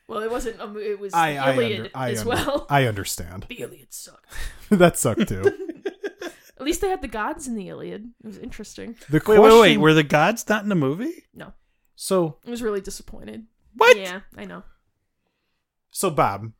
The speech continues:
Speaker 2: I'll direct this at you.
Speaker 1: 'Cause you get, like, Kratos, like, <laughs> running across the battlefield. Would've been awesome.
Speaker 3: God.
Speaker 2: Kratos? Wait. Oh, man, there's gonna be a new God of War soon.
Speaker 1: I know.
Speaker 2: That actually looks like it's gonna be good.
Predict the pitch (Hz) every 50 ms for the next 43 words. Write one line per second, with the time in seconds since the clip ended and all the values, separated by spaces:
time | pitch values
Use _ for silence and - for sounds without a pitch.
0 | _ _ - 165 170 151 156 147 143 135 - - 127 117 - - 104 98 95 101
1 | 98 92 95 104 277 269 240 311 277 269 240 - - - - 240 262 269 269 254
2 | 240 233 214 - - - - 240 220 208 233 233 - - - - 320 294 262 269
3 | 269 269 277 254 247 - 254 254 233 240 - - - 233 - 196 196 208 226 233
4 | 226 - 202 196 185 165 175 185 175 170 170 - 160 185 - - - - - _
5 | _ _ - - - - - - - _ _ _ _ _ _ _ _ _ _ _
6 | _ _ _ _ _ - - - - - - - _ _ _ _ _ _ _ _
7 | _ _ _ _ _ _ _ _ _ _ _ _ _ _ - - 127 120 135 175
8 | 214 247 247 - - - 147 135 113 104 - _ _ - - 131 139 135 117 120
9 | 127 127 123 127 135 127 165 170 156 165 170 160 165 165 156 175 175 180 170 151
10 | 160 185 226 240 - - - 139 107 98 101 107 123 131 - - - - - -
11 | - - - - - _ _ _ _ _ _ _ _ - 190 262 277 - - -
12 | 196 156 151 135 - 151 127 120 - - 127 110 107 98 98 110 107 101 98 110